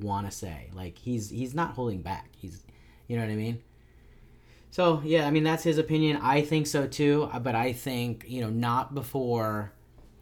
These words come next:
they get information. They find out what they need to know.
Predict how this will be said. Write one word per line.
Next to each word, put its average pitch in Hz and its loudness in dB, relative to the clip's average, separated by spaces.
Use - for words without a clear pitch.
they 120 2
get 117 -2
information. 117 -2
They 104 -4
find 123 -4
out 123 2
what 120 2
they 127 -2
need 117 -4
to 95 -8
know. 131 -4